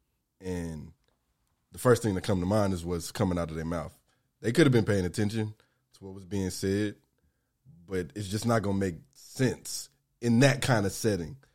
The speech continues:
like, the way Clubhouse is set up, it's kinda like you got, you have to get on stage and talk. And some people just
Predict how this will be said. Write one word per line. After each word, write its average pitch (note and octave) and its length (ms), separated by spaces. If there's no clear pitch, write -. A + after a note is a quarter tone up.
like, G2+ 200
the G#2 80
way C3 120
Clubhouse A#2+ 500
is G2+ 100
set G#2+ 220
up, A#2 280
it's G2+ 100
kinda A#2+ 180
like A2+ 120
you G#2 60
got, G2 160
you F#2+ 160
have G2+ 180
to A2+ 100
get A2 180
on A#2 160
stage C3 340
and A#2 100
talk. - 380
And F#2+ 80
some - 160
people D#3+ 200
just B2+ 260